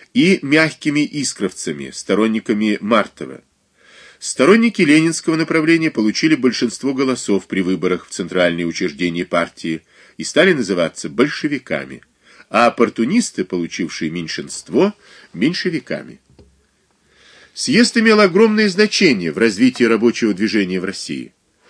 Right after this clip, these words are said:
Он покончил с кустарщиной и кружковщиной в социал-демократическом движении и положил начало марксистской революционной партии в России, партии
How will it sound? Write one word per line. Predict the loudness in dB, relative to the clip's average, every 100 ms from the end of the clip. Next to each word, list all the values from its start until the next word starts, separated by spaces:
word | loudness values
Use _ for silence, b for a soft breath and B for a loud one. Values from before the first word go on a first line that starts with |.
| b b
Он | 2 4
покончил | 2 6 4 6 0
с | 0
кустарщиной | -4 -4 2 2 2 0 -4 0 -2 -2 -6
и | -6
кружковщиной | -2 -2 -4 -2 0 0 -6 -4 -4 -6
в |
социал-демократическом | -6 -4 0 0 0 -4 -6 -6 -8 -8 -10 -8
движении | -4 -2 -2 -4 -10 b b b b
и | -2
положил | 2 4 4 4
начало | 4 2 2 4 2 0
марксистской | -2 0 0 -2 -6 -4 -4 -2 -2
революционной | 0 0 -2 -2 -2 -2 -4
партии | -2 -2 -2 -8 -10
в | -8
России, | -12 -12 -14
партии | -4 -2 -2 -4 -4 -2 -2 -4